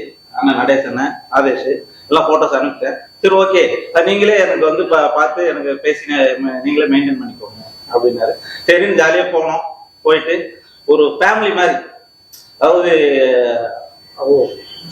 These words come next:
சீன்ஸ் கொஞ்சம் கம்மி தான், ஆனாலும் ஒரு தங்கியிருந்த நாட்கள் அதிகம். அங்க போய் பார்த்தா தான் நண்பன் விசித்திரன், எல்லாருமே தமிழ் ஆர்டிஸ்டுங்க.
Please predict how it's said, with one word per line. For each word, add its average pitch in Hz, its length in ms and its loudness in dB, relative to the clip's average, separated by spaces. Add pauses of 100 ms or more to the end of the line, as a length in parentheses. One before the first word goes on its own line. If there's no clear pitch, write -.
சீன்ஸ் 214 380 2
கொஞ்சம் 151 220 2
கம்மி 143 220 0
தான், 120 300 -2 (360)
ஆனாலும் 156 440 2 (580)
ஒரு 143 200 4
தங்கியிருந்த 202 380 2
நாட்கள் - 340 -4
அதிகம். 139 340 -6 (420)
அங்க 180 220 0
போய் 214 140 4
பார்த்தா 175 360 0
தான் 180 140 -2
நண்பன் 160 280 -6
விசித்திரன், 139 540 -4 (100)
எல்லாருமே 147 440 0
தமிழ் 143 240 -2
ஆர்டிஸ்டுங்க. 120 520 -6